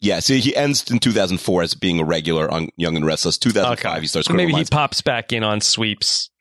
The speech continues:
Speaker 1: Yeah, and now he's, now he's on swat.
Speaker 2: Yeah, swat. He's the lead of swat. No recap
Speaker 1: Uh,
Speaker 2: podcast for swat either.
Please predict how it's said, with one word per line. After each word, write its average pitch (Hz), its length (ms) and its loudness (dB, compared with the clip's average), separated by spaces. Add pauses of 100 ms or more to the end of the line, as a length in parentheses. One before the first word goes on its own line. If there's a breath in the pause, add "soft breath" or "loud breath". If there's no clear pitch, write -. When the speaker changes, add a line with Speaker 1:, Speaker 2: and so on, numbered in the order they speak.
(300)
Speaker 1:
Yeah, 101 220 0
and 98 100 0
now 107 180 0
he's, 104 200 -2
now 110 220 0
he's 98 120 2
on 87 160 0
swat. - 680 -2 (100)
Speaker 2:
Yeah, 120 200 -4
swat. 104 480 -2
He's 107 200 -2
the 107 220 0
lead 127 340 2
of 98 120 -4
swat. - 440 -2 (840)
No 147 280 2
recap 147 520 0
Speaker 1:
Uh, - 20 0
Speaker 2:
podcast 123 580 -2
for 117 160 0
swat 123 580 0
either. 123 400 -4